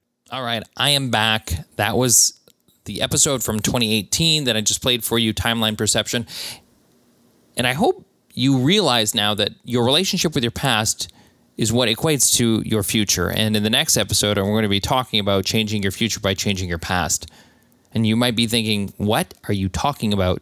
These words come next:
David?" Find out by listening to the next episode. I assure you, there is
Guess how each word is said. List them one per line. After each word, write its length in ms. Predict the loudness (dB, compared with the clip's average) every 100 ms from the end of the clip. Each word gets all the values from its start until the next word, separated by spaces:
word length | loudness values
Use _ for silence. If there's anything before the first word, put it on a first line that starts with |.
| -4
David?" 460 | -2 0 0 -4 -6 -16 -20 _ _ _
Find 400 | -6 0 0 2
out 220 | 0 0
by 160 | 0 0
listening 560 | 2 2 2 0 -2
to 320 | -2 0 0 0
the 140 | 0
next 300 | 0 0 0
episode. 640 | 0 0 -2 0 0 -2 -12 _ _ _ -6
I 80 | -2
assure 440 | -2 0 2 2
you, 380 | 2 2 2 0 -6 -20 _ _ _ _ -4
there 280 | 0 2 2
is 540 | 2 2 2 2